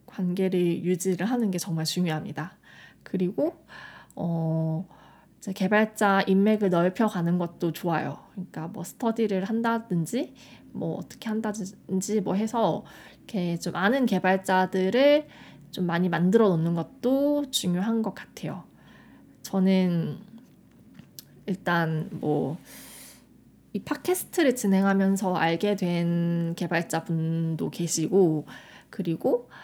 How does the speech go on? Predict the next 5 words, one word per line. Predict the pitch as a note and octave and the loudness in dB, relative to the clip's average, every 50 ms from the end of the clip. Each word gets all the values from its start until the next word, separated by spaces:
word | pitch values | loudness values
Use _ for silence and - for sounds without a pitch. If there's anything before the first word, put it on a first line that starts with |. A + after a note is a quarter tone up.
| - - - - - - | -20 -20 -20 -20 -16 -12
이제, | - F#3+ - - E3+ D#3+ D3+ D3 D3 - - - - - - - - - - _ _ _ _ _ _ - - - | -12 -8 -4 -4 -2 -2 0 -2 -2 -4 -8 -12 -20 -20 -20 -20 -20 -20 -20 _ _ _ _ _ _ -20 -20 -20
이제 | - - G3 E3+ - | -16 -12 -10 -10 -10
제 | - - F3 E3 D#3+ D#3 D#3 - | -6 -4 -2 0 0 0 -2 -2
뭐 | - - - - - | -4 -8 -10 -10 -12
이렇게 | - - - - - - - | -14 -14 -14 -14 -14 -14 -14